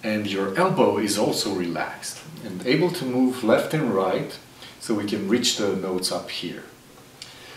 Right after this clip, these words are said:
If you need to change the setup of your shoulder rest, now is a good time to do that.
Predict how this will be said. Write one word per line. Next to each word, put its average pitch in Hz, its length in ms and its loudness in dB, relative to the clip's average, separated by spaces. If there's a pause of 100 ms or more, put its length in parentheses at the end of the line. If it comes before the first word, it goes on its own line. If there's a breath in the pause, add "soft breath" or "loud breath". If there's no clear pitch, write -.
(640 loud breath)
If 127 200 2
you 185 60 6
need 208 200 4
to - 100 2
change 160 320 6
the 110 100 2
setup 101 480 2
of 98 140 -2
your 90 160 -4
shoulder 127 380 4
rest, 85 440 -4 (140)
now 98 140 0
is 101 120 0
a 95 60 -2
good 95 240 -6
time 95 180 -4
to 101 140 -8
do 165 160 0
that. - 240 -6